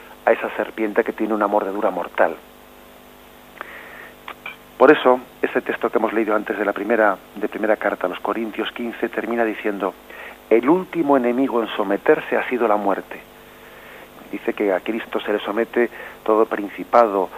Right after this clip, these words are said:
potestad, etcétera. Es decir, mm, hay toda una serie de enemigos al hombre que se van,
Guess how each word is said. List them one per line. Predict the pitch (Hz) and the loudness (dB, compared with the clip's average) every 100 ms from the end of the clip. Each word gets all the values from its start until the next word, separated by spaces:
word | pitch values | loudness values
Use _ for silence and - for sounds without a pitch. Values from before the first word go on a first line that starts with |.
| - - | -16 -4
potestad, | 98 95 87 - - 123 117 | 0 0 -2 -4 0 0 0
etcétera. | 90 - 120 104 107 | -6 -6 -2 0 0
Es | |
decir, | 107 104 120 - - - - - | 0 -2 -2 -4 -20 -20 -20 -18
mm, | 90 85 80 82 - - - - - - | -12 -10 -10 -12 -18 -20 -20 -20 -2 2
hay | 113 | 2
toda | - 113 | 4 4
una | 120 104 | 4 2
serie | - 120 107 | 0 0 0
de | |
enemigos | 107 95 113 143 - | 0 0 0 0 0
al | 104 107 | 0 0
hombre | 110 127 | 2 0
que | - | -2
se | - | -4
van, | 101 110 113 | 0 0 0